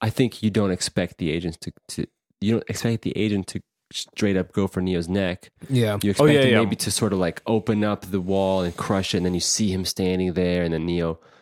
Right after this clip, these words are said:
Speaker 1: does something. But this way, it's sort of
Speaker 2: Yeah.
Speaker 1: like before you had time to process what happened
Speaker 2: Yeah,
Speaker 1: with
Speaker 2: his
Speaker 1: the morph, he just goes
Speaker 2: <laughs>
Speaker 1: <laughs> straight for Neo.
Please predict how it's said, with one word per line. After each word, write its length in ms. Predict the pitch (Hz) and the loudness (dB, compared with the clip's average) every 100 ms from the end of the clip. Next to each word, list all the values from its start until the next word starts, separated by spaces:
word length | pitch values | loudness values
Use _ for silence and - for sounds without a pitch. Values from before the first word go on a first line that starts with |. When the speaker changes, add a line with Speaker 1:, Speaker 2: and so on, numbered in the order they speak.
| _ - | _ -2
Speaker 1:
does 180 | 98 92 | -2 0
something. 340 | 101 92 90 | -2 -2 -2
But 120 | 90 | 0
this 200 | 123 - | 0 2
way, 100 | 98 | 0
it's 80 | 92 - | 0 2
sort 100 | 143 | 2
of 60 | |
Speaker 2:
Yeah. 60 | 110 | 2
Speaker 1:
like 320 | 110 - - | -2 -6 -4
before 380 | 113 - 120 107 | -4 0 2 2
you 180 | 101 87 | 2 0
had 240 | 95 95 - | -2 -4 -2
time 200 | 101 90 | -2 -2
to 60 | |
process 540 | - - 190 147 85 - | -4 -2 0 0 -2 -2
what 80 | 92 | -2
happened 460 | 82 85 87 87 147 | -2 -2 -2 -2 -2
Speaker 2:
Yeah, 160 | 127 | -2
Speaker 1:
with 80 | 113 | 2
Speaker 2:
his 200 | 139 95 | 2 4
Speaker 1:
the 60 | 131 | 4
morph, 200 | 104 90 | 4 2
he 60 | 110 | 0
just 180 | 98 | 0
goes 220 | - 85 - | 0 0 0
Speaker 2:
<laughs> 20 | - | -2
Speaker 1:
<laughs> 920 | - 143 113 - 147 131 139 120 - | 2 2 2 2 2 4 2 0 0
straight 480 | 113 - - 107 | -2 0 0 0
for 240 | 104 - - | -4 -8 -6
Neo. 360 | 101 98 87 | -2 -2 -2